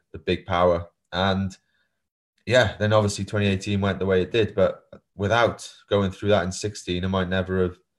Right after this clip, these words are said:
found that limit and known exactly where I was and had that confidence that,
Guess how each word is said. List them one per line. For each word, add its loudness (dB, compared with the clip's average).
found 2
that 0
limit 0
and -2
known 4
exactly -2
where 2
I 4
was 2
and 0
had 0
that 0
confidence -4
that, -4